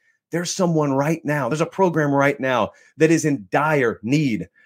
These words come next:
of what Alabama had injected into that program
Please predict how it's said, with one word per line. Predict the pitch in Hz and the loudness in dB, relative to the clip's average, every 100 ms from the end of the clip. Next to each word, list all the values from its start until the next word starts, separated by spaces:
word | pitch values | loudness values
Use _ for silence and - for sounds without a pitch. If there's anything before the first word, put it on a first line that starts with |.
| - | -8
of | 123 | -2
what | 139 143 | 0 0
Alabama | 127 143 139 135 135 127 | 0 -2 -2 -2 -2 -2
had | 110 139 127 | -2 0 -2
injected | 131 117 101 143 139 - 127 | -4 -6 -4 -2 -2 -2 -4
into | 120 117 | -2 -2
that | 117 | -4
program | - 131 113 113 107 107 | -2 -2 0 0 2 0